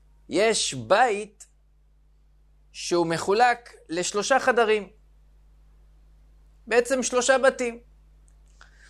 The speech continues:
בית אחד שייך לאחד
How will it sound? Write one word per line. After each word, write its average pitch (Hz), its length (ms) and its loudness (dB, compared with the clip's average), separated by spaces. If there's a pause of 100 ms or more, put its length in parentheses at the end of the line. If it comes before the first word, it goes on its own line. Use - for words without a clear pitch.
בית 226 440 0
אחד 185 400 -2 (760)
שייך 196 760 0
לאחד 175 580 2